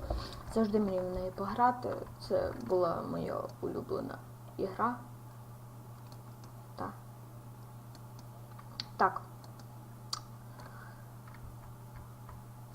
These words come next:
Добре, дякую. Тепер робимо...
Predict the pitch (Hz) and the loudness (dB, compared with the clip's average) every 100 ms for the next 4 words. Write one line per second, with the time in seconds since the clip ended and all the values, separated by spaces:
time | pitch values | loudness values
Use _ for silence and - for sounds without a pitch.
0 | - - - - - - - - 233 233 | -12 -12 -12 -12 -12 -12 -8 2 8 10
1 | 214 - 226 - - 214 - - - - | 10 6 -2 -2 2 2 0 -6 -8 -10
2 | - - - - - - 262 269 - - | -12 -12 -12 -12 -6 6 10 10 6 -8
3 | - - - - - - - - - - | -12 -12 -12 -12 -12 -12 -12 -12 -12 -12
4 | - - - - - 254 233 226 233 233 | -12 -12 -12 -12 -6 4 6 8 10 10
5 | 226 | 8